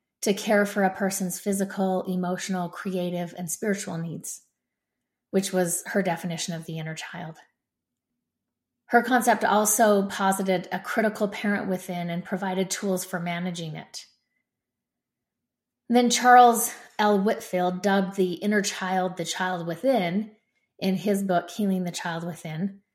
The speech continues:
Discovery and Recovery for Adult Children of Dysfunctional Families in nineteen eighty-seven. And then we had Penny Park's book, Rescuing the Inner Child, in nineteen ninety,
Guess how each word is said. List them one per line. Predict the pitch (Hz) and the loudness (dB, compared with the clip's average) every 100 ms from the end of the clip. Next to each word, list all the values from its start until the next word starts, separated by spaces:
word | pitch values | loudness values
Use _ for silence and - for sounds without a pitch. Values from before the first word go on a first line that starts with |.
| _ _ _ - | _ _ _ -6
Discovery | 190 - 190 190 185 190 - - _ - | -4 2 2 4 2 0 -2 -8 _ -8
and | 185 175 | -6 -4
Recovery | 175 - 202 180 | -4 -2 0 -2
for | 175 - 180 | -4 -2 -2
Adult | 170 180 175 - | 0 -2 -2 -4
Children | - 185 180 | -4 -4 -6
of | 170 165 | -8 -8
Dysfunctional | 165 - 175 - 165 | -8 -8 -10 -10 -10
Families | - 214 202 170 165 - _ _ _ _ - | -8 -4 -2 -2 -6 -10 _ _ _ _ -2
in | 196 | 0
nineteen | 180 - - 180 | 0 -2 -4 -4
eighty-seven. | 165 165 160 226 208 202 196 196 - _ _ _ _ _ _ | -4 -6 -2 0 2 2 0 -2 -8 _ _ _ _ _ _
And | 240 | 2
then | 254 | 4
we | 254 | 4
had | 240 214 | 4 2
Penny | - 226 208 | 0 0 -2
Park's | - - 220 214 214 - | -4 0 2 2 -2 -6
book, | 202 196 185 - | 0 2 2 0
Rescuing | 208 202 214 - 233 202 185 | 0 2 2 0 0 2 0
the | 180 | -2
Inner | 175 175 | -6 -8
Child, | - - 160 185 | -8 -6 -4 -2
in | 185 | 0
nineteen | 190 180 - - 180 | 0 0 -2 -6 -4
ninety, | 175 175 185 170 151 180 196 | -2 -2 -4 -4 -6 -6 -8